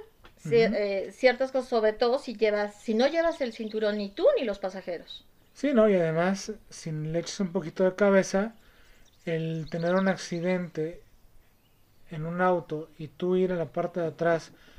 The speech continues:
Speaker 2: sin cinturón, puedes ocasionar la muerte de los pasajeros que van adelante por impacto.
Speaker 1: Exacto, exacto. No solamente que se salga por el
Speaker 2: Sí, sí,
Speaker 1: parabrisas,
Speaker 2: sí.
Speaker 1: sino que el de atrás le pegue de adelante y ese lo proyecte.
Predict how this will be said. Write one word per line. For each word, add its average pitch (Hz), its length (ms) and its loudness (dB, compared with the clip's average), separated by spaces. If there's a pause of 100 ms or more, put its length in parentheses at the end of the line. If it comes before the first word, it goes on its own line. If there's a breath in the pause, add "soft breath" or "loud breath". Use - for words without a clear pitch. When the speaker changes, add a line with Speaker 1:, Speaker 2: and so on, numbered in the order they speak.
(120)
Speaker 2:
sin 156 240 -8
cinturón, 190 600 -2 (600 soft breath)
puedes 180 240 -2
ocasionar 160 520 -4
la 165 100 -2
muerte 160 360 -2
de 185 120 2
los 147 220 -8
pasajeros 139 480 -10
que 151 100 -10
van 147 120 -8
adelante 143 480 -12 (640 loud breath)
por 160 160 -2
impacto. 151 500 -4 (120)
Speaker 1:
Exacto, 214 500 -8 (260)
exacto. 214 540 -16 (100)
No 214 200 0
solamente 240 600 2
que 220 100 -6
se 190 120 -8
salga 196 360 -6 (360 loud breath)
por 214 140 -2
el 196 120 -2
Speaker 2:
Sí, - 80 -8 (160)
sí, 185 100 0
Speaker 1:
parabrisas, - 0 -
Speaker 2:
sí. 190 220 -2
Speaker 1:
sino 185 280 -8
que 190 140 -2
el 185 80 -4
de 190 60 -2
atrás 220 400 0
le 190 180 -8 (120)
pegue 349 300 6
de 285 80 2
adelante 233 420 2
y 240 60 -6
ese 202 160 -10
lo 208 120 -8
proyecte. 285 500 -4